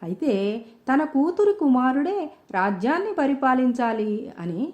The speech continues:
అంటాడు. అందుకు శంతనుడు ఒప్పుకోకుండా తిరిగి వచ్చి బాధతో ఆమె యందే మనసుని నిలుపుతాడు. తండ్రి విచారాన్ని గమనించిన గాంగేయుడు కారణం తెలుపమంటాడు. దానికి శంతనుడు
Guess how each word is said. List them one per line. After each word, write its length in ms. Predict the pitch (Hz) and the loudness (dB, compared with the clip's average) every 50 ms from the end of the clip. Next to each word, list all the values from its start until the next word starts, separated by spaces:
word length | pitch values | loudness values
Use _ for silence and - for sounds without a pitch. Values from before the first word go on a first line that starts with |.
| - 262 | -10 -10
అంటాడు. 640 | 196 165 160 160 180 165 156 151 160 208 240 - _ _ _ _ _ 180 | -10 -10 -10 -10 -10 -10 -8 -10 -12 -14 -16 -20 _ _ _ _ _ -14
అందుకు 380 | 165 151 160 165 160 - 165 151 | -12 -10 -10 -10 -12 -12 -12 -14
శంతనుడు 680 | - - 160 147 151 151 190 208 269 359 403 339 220 - - - - _ _ - | -12 -10 -10 -10 -6 -4 -2 0 0 2 2 0 0 -2 -6 -14 -20 _ _ -6
ఒప్పుకోకుండా 1040 | 196 190 - - 330 320 359 330 285 254 262 220 185 180 175 180 175 175 175 180 190 - - - _ _ - | -6 -6 -4 -4 -2 0 2 2 2 2 0 -2 -4 -2 -2 -2 0 0 -2 -2 -6 -8 -14 -20 _ _ -2
తిరిగి 300 | 196 185 240 254 311 320 | 0 0 2 2 2 2
వచ్చి 600 | 254 208 196 - - - 185 185 185 196 202 202 - 202 | 2 0 0 -2 -4 -4 -4 -2 -2 -4 -6 -8 -10 -12
బాధతో 720 | 170 170 170 170 170 180 180 175 196 208 262 311 320 294 311 - - - _ 214 | -10 -10 -8 -8 -6 -6 -6 -4 -4 -2 0 0 0 -2 -4 -10 -18 -12 _ 0
ఆమె 400 | 208 220 247 285 330 359 359 339 | 2 2 4 2 2 2 0 0
యందే 460 | 294 240 214 208 202 190 196 196 202 202 | 0 2 2 2 0 0 0 0 0 0
మనసుని 680 | 196 185 180 196 202 - 240 196 165 165 180 233 277 320 | 0 0 -2 -4 -4 -4 -4 -6 -4 -4 -4 -2 -2 0
నిలుపుతాడు. 880 | 320 233 196 202 - 202 - 196 185 180 180 202 208 185 160 - - - _ _ _ _ _ _ _ _ _ _ - | 0 0 -2 -2 -4 -4 -2 -2 -2 0 2 2 2 2 0 -2 -8 -14 _ _ _ _ _ _ _ _ _ _ -6
తండ్రి 320 | 190 180 185 196 220 220 | -4 -2 0 0 0 -2
విచారాన్ని 760 | 190 170 170 - 226 214 208 214 220 220 220 233 262 302 269 269 | -2 -4 -6 -4 -2 0 0 0 0 0 2 2 2 4 4 4
గమనించిన 560 | 254 262 262 262 254 254 254 233 214 196 175 | 4 6 6 4 4 2 0 0 -2 -2 -2
గాంగేయుడు 880 | 165 165 175 175 180 196 262 330 370 359 262 196 190 190 202 214 214 - - - - - | -2 -4 -4 -2 0 2 2 2 2 2 2 2 2 2 2 0 0 -4 -10 -16 -6 -2
కారణం 560 | 220 196 208 220 214 202 180 180 190 220 269 | 0 2 2 2 2 0 0 0 0 0 0
తెలుపమంటాడు. 1160 | 269 269 226 220 262 254 233 233 226 233 233 240 220 220 208 190 - - - - _ - 180 | 0 0 0 0 0 0 2 2 2 2 0 0 0 -2 -2 -4 -6 -8 -12 -18 _ -18 -16
దానికి 600 | 160 165 160 160 170 175 180 190 180 170 - 175 | -14 -12 -12 -10 -8 -6 -6 -6 -6 -6 -8 -12
శంతనుడు 840 | 160 - 175 160 170 175 262 302 320 285 208 185 180 180 202 254 262 | -10 -10 -8 -8 -6 -2 0 0 2 2 2 2 0 0 0 0 -2